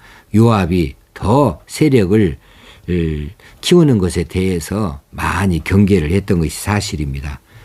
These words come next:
그렇지만 요압이 이처럼 공을 세우고 나니 어쩔 수 없이 군대 장관 자리를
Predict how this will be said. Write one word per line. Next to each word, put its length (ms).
그렇지만 720
요압이 340
이처럼 280
공을 300
세우고 340
나니 500
어쩔 260
수 220
없이 420
군대 340
장관 680
자리를 600